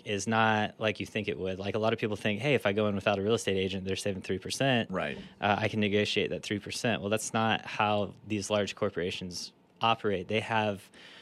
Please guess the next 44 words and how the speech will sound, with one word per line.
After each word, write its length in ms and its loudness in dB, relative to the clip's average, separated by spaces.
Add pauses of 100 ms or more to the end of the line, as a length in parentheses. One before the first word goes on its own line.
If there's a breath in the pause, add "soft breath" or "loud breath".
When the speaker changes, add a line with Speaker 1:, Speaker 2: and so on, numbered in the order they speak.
(360 loud breath)
Speaker 1:
marketing 420 6
budgets, 640 -2
Speaker 2:
Mm-hmm. 180 -4
Speaker 1:
A 80 8
K 360 6
A 60 6
real 120 4
estate 260 4
agents, 640 2
the 120 -8
flyers, 560 6
all 160 0
that 120 0
other 160 -2
kind 160 -10
of 80 -8
stuff. 360 -6 (440 loud breath)
And 160 6
they 100 8
know 640 8 (300 soft breath)
starting 360 6
off 200 4
the 100 2
year, 380 8
I 60 0
think 180 2
it's, 100 2
like, 180 6
eighty-five 560 4
percent 320 -2
of 80 -4
homes 460 -4
have 280 0
a 60 -2
real 160 -4
estate 240 -6
agent, 400 -8
like, 140 -8
new 140 -4
homes. 360 -4 (160 loud breath)
Speaker 2:
Mm-hmm. 120 -4 (340 loud breath)
Speaker 1:
And 220 8
so 500 8
they, 560 4